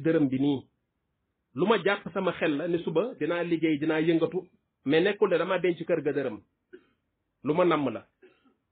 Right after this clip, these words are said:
Wala may am lenn lu may planifier ci liy ñëw loo xam ne wax naa ko, xalaat ko ba mu teg, ça ne veut pas dire que ne loolu fi mu nekk am na. Déedéet.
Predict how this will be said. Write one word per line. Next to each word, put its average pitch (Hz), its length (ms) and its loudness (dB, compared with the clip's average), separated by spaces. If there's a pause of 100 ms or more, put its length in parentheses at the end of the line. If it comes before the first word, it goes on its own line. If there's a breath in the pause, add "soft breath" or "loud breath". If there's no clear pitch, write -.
(120)
Wala 165 220 2
may 196 220 -2
am 180 140 -2
lenn 220 240 0
lu 202 60 2
may 202 160 -2
planifier 180 580 -2
ci 185 80 -6
liy 180 160 -2
ñëw 156 180 2
loo 165 140 6
xam 170 140 -2
ne 147 80 2
wax 160 160 0
naa 156 180 0
ko, 151 160 -4
xalaat 165 260 -2
ko 143 120 -6
ba 147 120 0
mu 190 120 -4
teg, 175 140 -4 (180)
ça 185 100 -2
ne 190 60 -2
veut 180 100 -6
pas 190 140 0
dire 180 180 0
que - 80 -4
ne 175 120 0
loolu 165 180 4
fi 175 80 -6
mu 175 60 -2
nekk 165 220 0
am 165 160 2
na. 170 160 0 (540)
Déedéet. 131 340 -2